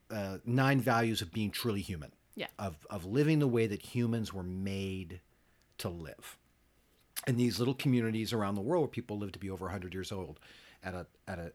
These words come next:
Speaker 1: exorbitant rate are embracing these,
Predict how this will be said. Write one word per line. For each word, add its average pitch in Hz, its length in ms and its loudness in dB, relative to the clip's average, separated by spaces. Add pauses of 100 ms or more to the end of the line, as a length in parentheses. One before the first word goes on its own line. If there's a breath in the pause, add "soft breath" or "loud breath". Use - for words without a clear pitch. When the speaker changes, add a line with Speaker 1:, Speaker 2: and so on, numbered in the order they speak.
Speaker 1:
exorbitant 92 480 -6
rate 135 380 2 (680 soft breath)
are 120 120 6
embracing 127 400 4
these, 107 180 -2